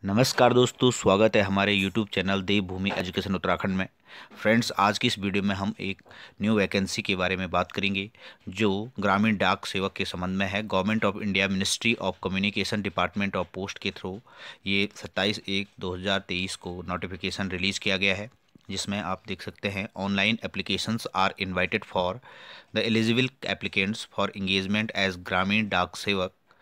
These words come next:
ब्रांच पोस्टमास्टर, असिस्टेंट ब्रांच पोस्टमास्टर। Application are to be submitted online at w w w dot india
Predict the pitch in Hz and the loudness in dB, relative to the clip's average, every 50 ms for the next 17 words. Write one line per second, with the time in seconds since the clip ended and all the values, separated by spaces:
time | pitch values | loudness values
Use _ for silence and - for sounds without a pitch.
0 | - - - _ - 92 87 95 95 98 107 110 107 - - 101 95 92 - - | -20 -20 -16 _ -10 -6 -2 2 2 2 2 2 -2 -4 -6 -6 -6 -6 -4 -2
1 | 95 92 90 - - 92 90 90 107 123 _ - - - - - 95 - - 101 | -2 -2 -2 -2 -2 -2 -2 -2 -4 -8 _ -20 -20 -16 -10 -8 -6 -4 -4 -4
2 | - - 117 110 107 92 82 87 90 92 101 104 - - - 98 92 - - 98 | 0 2 2 2 2 0 0 2 2 2 2 0 -4 -6 -8 -8 -6 -6 -4 -4
3 | 90 87 - - 92 87 95 113 131 - _ _ _ - - - - - - - | -4 -4 -4 -4 -4 -4 -6 -8 -14 -18 _ _ _ -20 -20 -20 -20 -18 -8 -6
4 | - 104 - 113 107 123 117 110 - 131 135 - - 101 98 101 98 - _ _ | -4 -2 -2 0 2 2 2 2 2 0 -2 0 2 4 4 4 4 0 _ _
5 | _ - - - - - - - - _ _ - 120 110 117 123 123 - - 95 | _ -20 -18 -14 -10 -10 -10 -10 -10 _ _ -6 -2 -2 0 -2 -2 0 0 0
6 | 95 95 - - 107 104 - - 98 98 98 92 92 98 104 - - - 90 92 | 0 0 2 2 0 0 0 -2 -2 -2 0 2 2 2 0 0 -2 -2 -2 -2
7 | 90 90 98 92 101 101 95 98 90 92 95 95 92 90 90 92 - - 107 98 | 0 -2 -4 -2 -2 -4 -2 -4 -4 -4 -4 -2 0 0 0 0 -2 -6 -8 -6
8 | 92 90 95 98 | -2 0 0 0